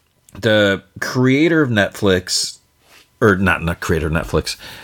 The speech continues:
the creator of Black Mirror left that company. So it was like some other company, like, owned the rights to Black Mirror, and, uh, the, whoever did Black Mirror, whatever, they were doing something else. And, uh, so it, it was,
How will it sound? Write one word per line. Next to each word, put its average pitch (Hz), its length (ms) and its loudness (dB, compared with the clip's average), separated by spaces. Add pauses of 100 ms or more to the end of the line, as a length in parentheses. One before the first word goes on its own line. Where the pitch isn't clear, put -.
(140)
the 101 100 2
creator 123 480 2
of 98 80 -2
Black 107 300 0
Mirror 90 480 4 (760)
left 120 520 2 (160)
that 113 240 0
company. 104 340 0
So 117 140 0
it 110 40 4
was 101 100 2
like 110 140 2
some 131 220 2
other 131 200 2
company, 110 420 2
like, 92 260 0
owned 101 240 2
the 98 60 2
rights 87 360 2
to 135 120 4
Black 123 400 0
Mirror, 135 440 2 (480)
and, 95 380 4
uh, 87 420 2
the, 85 300 0 (340)
whoever 107 340 4
did 92 440 0
Black 95 400 0
Mirror, 95 300 4
whatever, 90 280 4
they 90 140 4
were 90 120 4
doing 87 380 0
something 85 380 -2
else. 120 420 2
And, 87 280 0 (880)
uh, 107 200 4
so 110 280 2
it, 110 520 -2
it 139 120 2
was, 135 240 2